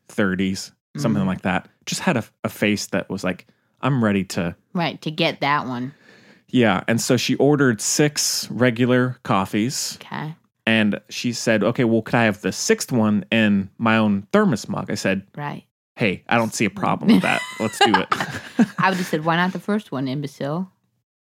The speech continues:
Speaker 1: Well, yeah. It's whatever. Um, ha-,
Speaker 2: Continue,
Speaker 1: glass half
Speaker 2: continue.
Speaker 1: full, half empty type
Speaker 2: Right,
Speaker 1: deal.
Speaker 2: I'm definitely half empty person,
Speaker 1: <laughs> Yeah.
Speaker 2: so.
Speaker 1: And, uh, sh-, uh, we kind of said a few things back and forth after that, after I was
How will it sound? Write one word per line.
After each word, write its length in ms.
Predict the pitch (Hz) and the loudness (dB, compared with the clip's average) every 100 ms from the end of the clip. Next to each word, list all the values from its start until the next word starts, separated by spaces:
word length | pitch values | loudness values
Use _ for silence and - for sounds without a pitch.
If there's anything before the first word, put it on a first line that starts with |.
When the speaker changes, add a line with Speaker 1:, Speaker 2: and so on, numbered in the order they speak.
| - | -6
Speaker 1:
Well, 280 | - 127 95 | 2 2 4
yeah. 220 | 101 92 - _ _ _ | 0 -2 -8 _ _ _
It's 240 | - - | -16 -10
whatever. 460 | 127 135 127 98 95 _ _ _ _ - - | 0 2 4 2 -4 _ _ _ _ -16 -10
Um, 360 | - - - - _ _ - | -6 -6 -8 -12 _ _ 0
ha-, 60 | 143 | 0
Speaker 2:
Continue, 280 | 165 147 147 | 0 -2 -4
Speaker 1:
glass 320 | 147 139 143 | 2 2 4
half 180 | 143 131 | 2 2
Speaker 2:
continue. 60 | 143 | 4
Speaker 1:
full, 180 | 120 107 | 2 4
half 200 | 110 - | 0 0
empty 400 | 104 - 101 92 | -4 -2 -6 -6
type 220 | - - | -4 -2
Speaker 2:
Right, 100 | 139 | -2
Speaker 1:
deal. 80 | 92 | 0
Speaker 2:
I'm 120 | 165 170 | -2 -2
definitely 340 | 175 190 170 | -4 -4 -4
half 180 | 156 135 | -6 -8
empty 260 | 143 147 - | -10 -10 -12
person, 420 | - 135 - 123 | -10 -10 -10 0
Speaker 1:
<laughs> 40 | |
Yeah. 240 | 165 139 - | 2 2 -2
Speaker 2:
so. 40 | - _ - - - - _ - | -14 _ -20 -20 -20 -20 _ -2
Speaker 1:
And, 380 | 127 123 120 110 | 2 4 2 0
uh, 220 | 120 117 113 | 0 2 0
sh-, 140 | - - _ _ _ | -4 -14 _ _ _
uh, 200 | 113 110 82 | 2 2 2
we 240 | 127 - _ - | -2 -4 _ -4
kind 160 | 131 | -2
of 140 | 101 - - | -2 -6 -4
said 220 | - 127 | 0 0
a 20 | |
few 200 | - 131 | 2 0
things 260 | 127 113 104 | 2 0 2
back 220 | 117 110 | 0 0
and 100 | 110 | -2
forth 280 | 113 104 - | 0 -2 0
after 300 | 101 101 107 | 0 0 -2
that, 240 | 101 98 87 | 0 0 0
after 340 | 101 - 101 | -2 0 0
I 80 | 98 | 0
was 380 | 95 92 - | -2 -4 -10